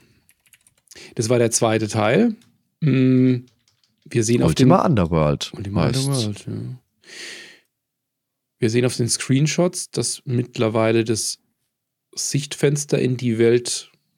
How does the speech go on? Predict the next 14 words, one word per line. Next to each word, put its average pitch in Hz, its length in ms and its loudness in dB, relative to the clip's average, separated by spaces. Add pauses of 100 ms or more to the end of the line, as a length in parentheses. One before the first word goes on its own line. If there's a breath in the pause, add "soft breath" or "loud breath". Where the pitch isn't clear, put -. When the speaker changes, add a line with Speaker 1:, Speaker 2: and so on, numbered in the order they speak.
(200)
Speaker 1:
sagen 107 220 -4
wir 110 80 -2
mal, 107 180 0
etwa - 340 -2
fünfzig - 500 -4
Prozent 139 480 0
des 160 140 0
Bildschirms 180 460 2
vielleicht 165 520 0
einnimmt. 165 920 2 (180)
Etwas 120 420 -4
mehr 117 200 2
vielleicht 156 380 0
sogar. 151 420 0